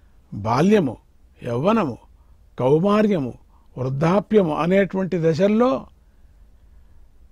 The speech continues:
ఎంత లెక్క ప్రకారంగా సాగుతుంది చూడండి. అందుచేత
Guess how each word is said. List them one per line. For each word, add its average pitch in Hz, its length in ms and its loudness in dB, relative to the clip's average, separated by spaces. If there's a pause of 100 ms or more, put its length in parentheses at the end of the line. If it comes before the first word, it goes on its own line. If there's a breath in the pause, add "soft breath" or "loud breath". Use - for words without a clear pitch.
(140)
ఎంత 131 260 -4
లెక్క 139 320 -4
ప్రకారంగా 151 640 -4
సాగుతుంది 139 640 -8
చూడండి. 123 340 -10 (1080)
అందుచేత 135 640 -8